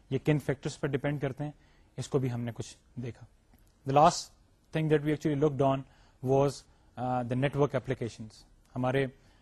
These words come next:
uh, آس پاس in our daily life، how the network، uh, networks and communication systems are affecting our daily life، how they are making our life easier۔ We looked into، into that۔ اس سے پہلے کہ ہم آج کا لیکچر ختم کریں،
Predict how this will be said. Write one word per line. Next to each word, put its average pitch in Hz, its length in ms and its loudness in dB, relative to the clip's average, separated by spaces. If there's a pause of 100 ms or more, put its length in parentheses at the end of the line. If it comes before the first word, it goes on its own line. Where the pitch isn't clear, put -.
(140)
uh, 120 240 -4 (120)
آس 131 260 -4
پاس 135 340 2 (240)
in 127 80 -2
our 123 120 2
daily 143 260 2
life، 127 320 -4 (380)
how 147 140 4
the 139 160 2
network، 139 360 0 (540)
uh, 127 220 -2
networks 131 680 0
and 127 140 -4 (340)
communication 143 580 -2 (140)
systems 131 480 -4
are 135 100 0 (380)
affecting 143 480 -2
our 123 120 0 (360)
daily 139 260 2
life، 131 280 -4
how 143 160 4
they 139 140 6
are 123 140 -2
making 135 240 -2
our 117 120 -2
life 127 400 -4
easier۔ 120 220 -4 (400)
We 131 40 0
looked 127 220 0
into، 110 180 -8
into 110 460 -10
that۔ 107 120 -12 (1300)
اس 147 80 -12
سے 180 80 -10
پہلے 185 260 -2
کہ 170 100 -6
ہم 156 200 -2
آج 135 220 -2
کا 160 60 0
لیکچر 143 220 0
ختم - 280 -2
کریں، 120 220 -2